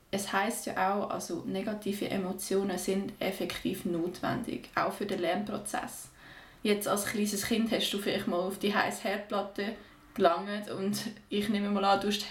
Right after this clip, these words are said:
die heisse Herdplatte nie mehr angelangt. Also eben, von dem lernt man auch und das ist eben auch früher, äh, so gsi. Die hat uns geholfen, überleben. Also,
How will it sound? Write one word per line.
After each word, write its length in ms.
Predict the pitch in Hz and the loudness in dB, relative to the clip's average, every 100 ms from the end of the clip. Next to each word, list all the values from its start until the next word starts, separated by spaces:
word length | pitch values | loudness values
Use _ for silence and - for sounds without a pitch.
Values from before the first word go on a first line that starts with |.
| - - | -10 -4
die 80 | 214 | 0
heisse 420 | 190 196 202 - | 2 2 0 -2
Herdplatte 540 | 196 196 202 208 202 | -4 0 -2 0 -4
nie 480 | 196 208 233 262 254 | 0 6 8 8 6
mehr 340 | 233 233 233 - | 4 2 2 2
angelangt. 560 | 226 - 185 - - - - - - - - | 0 2 0 0 -8 -14 -20 -20 -20 -4 2
Also 180 | 208 180 | 4 4
eben, 220 | - - | 4 2
von 160 | 196 | 2
dem 220 | 208 220 208 | 4 4 6
lernt 260 | 208 240 | 4 4
man 140 | 262 233 | 2 2
auch 220 | 214 - | 0 -2
und 200 | 196 190 | -8 -8
das 140 | 202 | -8
ist 140 | 208 202 | -6 -4
eben 200 | 190 - | -2 0
auch 200 | 202 202 - | 0 -2 -2
früher, 400 | 233 254 247 269 - - - - - | 2 2 2 0 -6 -20 -20 -12 0
äh, 100 | 233 | 2
so 240 | 254 262 | 4 4
gsi. 520 | 262 - 202 233 - - - - - - - - - | 4 0 2 2 2 -6 -20 -20 -20 -20 -20 -18 0
Die 160 | 233 220 | 4 4
hat 120 | 208 | 2
uns 220 | 196 196 | 0 -2
geholfen, 480 | - 220 226 262 233 | -4 -4 -2 0 0
überleben. 560 | 202 190 190 185 - - | 0 2 4 4 2 -4
Also, 480 | 180 180 180 180 | -4 -4 -4 -6